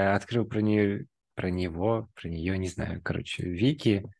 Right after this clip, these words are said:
А, там было указано, что у нее есть проект Red Bean. А, открыл этот Red Bean на вот этом, на ее сайте,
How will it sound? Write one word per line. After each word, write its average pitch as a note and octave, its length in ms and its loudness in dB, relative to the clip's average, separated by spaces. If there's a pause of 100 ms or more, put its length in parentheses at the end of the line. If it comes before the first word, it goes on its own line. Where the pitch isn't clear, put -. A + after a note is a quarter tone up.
(200)
А, G2 720 4
там G#2 220 2
было G#2 100 2
указано, G2+ 340 0
что - 180 -4
у G2+ 40 4
нее G2+ 100 4
есть F#2+ 120 -4
проект G2 340 4
Red F#2 300 4
Bean. D3 340 4 (840)
А, G#2+ 460 2
открыл - 480 4
этот - 240 0
Red G2+ 260 2
Bean G#2+ 220 6
на F#2 800 2
вот F2+ 220 -6
этом, E2+ 300 -2 (420)
на F#2 140 2
ее F2+ 220 6
сайте, A#2 720 2